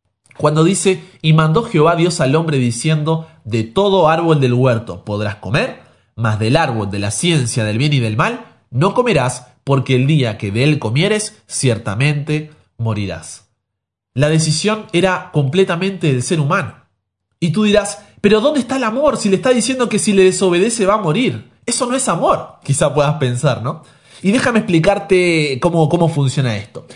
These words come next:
Para eso vamos unos versículos atrás. Génesis dos siete, donde dice,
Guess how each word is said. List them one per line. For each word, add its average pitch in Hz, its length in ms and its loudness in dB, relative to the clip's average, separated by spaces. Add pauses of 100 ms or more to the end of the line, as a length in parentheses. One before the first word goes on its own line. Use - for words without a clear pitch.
(240)
Para 208 140 0
eso 254 180 2
vamos 240 380 0
unos 247 180 2
versículos 196 460 0
atrás. 170 360 -2 (300)
Génesis 247 640 -2
dos 175 520 0
siete, - 600 -2 (340)
donde 160 240 4
dice, 202 560 2